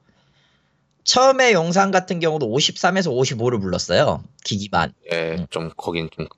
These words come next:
Speaker 2: 원래 그렇죠.
Speaker 1: 근데 저것 때문에 가격이 떨어지긴 했어요. 사십팔 정도에서 오십까지는 갔어요, 지금은.
Speaker 2: 뭐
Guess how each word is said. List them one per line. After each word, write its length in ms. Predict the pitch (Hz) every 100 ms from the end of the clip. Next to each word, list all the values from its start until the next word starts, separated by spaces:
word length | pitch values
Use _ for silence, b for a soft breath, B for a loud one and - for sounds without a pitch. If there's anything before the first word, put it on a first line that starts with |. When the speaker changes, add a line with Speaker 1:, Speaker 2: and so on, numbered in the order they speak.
| _ -
Speaker 2:
원래 300 | 85 80 78
그렇죠. 440 | - - - 85 - _ _ _ _ _
Speaker 1:
근데 640 | - 151 156 170 180 180 - _ -
저것 680 | - 135 143 143 156 151 -
때문에 380 | 147 135 147 147
가격이 480 | - 104 120 127
떨어지긴 520 | - 208 220 156 151 147
했어요. 320 | - 92 65 - -
사십팔 840 | - 185 - 220 208 214 208 202
정도에서 420 | 190 175 165 139
오십까지는 500 | 104 107 - 110 98
갔어요, 360 | 85 - - 65
지금은. 380 | - - 55 - -
Speaker 2:
뭐 200 | 113